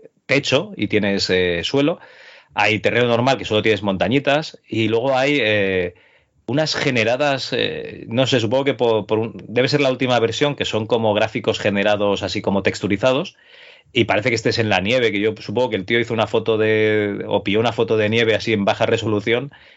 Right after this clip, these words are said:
y la digitalizó y, y estás ahí como una montaña de, de hielo.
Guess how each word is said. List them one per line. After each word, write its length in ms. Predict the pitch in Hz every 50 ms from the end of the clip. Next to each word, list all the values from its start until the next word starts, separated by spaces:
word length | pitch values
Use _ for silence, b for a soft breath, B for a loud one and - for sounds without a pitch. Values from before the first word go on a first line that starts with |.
| B B -
y 80 | 113
la 140 | 104 101 101
digitalizó 680 | 104 95 - 110 - 98 101 92 92 - 113 120 127 117
y, 300 | 101 87 85 85 87 b b b b b b
y 60 | - 101
estás 200 | 87 104 95 113
ahí 100 | 113 98
como 180 | 113 98 101
una 120 | 98 101 98
montaña 420 | 92 92 92 95 92 92 92 85
de, 260 | 85 85 87 85 87
de 160 | 87 90 90
hielo. 300 | 90 98 92 85 80 82